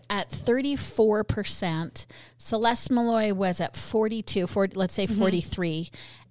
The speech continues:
Speaker 1: And that's closer than I thought. But then
Speaker 2: Yeah.
Speaker 1: what makes it weirder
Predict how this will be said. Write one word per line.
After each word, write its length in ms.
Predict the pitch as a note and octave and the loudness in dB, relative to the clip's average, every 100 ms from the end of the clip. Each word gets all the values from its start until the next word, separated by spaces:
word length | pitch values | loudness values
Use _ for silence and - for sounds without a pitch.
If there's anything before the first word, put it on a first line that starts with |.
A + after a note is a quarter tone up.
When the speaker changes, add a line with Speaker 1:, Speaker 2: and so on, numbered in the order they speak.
| - | 0
Speaker 1:
And 180 | A3 A3 - _ _ _ _ _ _ | 2 2 -2 _ _ _ _ _ _
that's 420 | D4 G#4+ - - - | -2 -2 -2 -8 -4
closer 340 | - A4 F#4+ | 0 2 4
than 120 | A3 G#3 | 4 4
I 80 | |
thought. 240 | G3 G3 - | 4 4 4
But 120 | G#3+ | 4
then 160 | E4+ G#4 | 4 8
Speaker 2:
Yeah. 100 | G#4 | 8
Speaker 1:
what 100 | E4+ | 8
makes 260 | D4+ - | 6 4
it 140 | A3+ A3 | 2 2
weirder 640 | C#4 C5 A#4 G#3+ E3+ | 2 4 6 6 4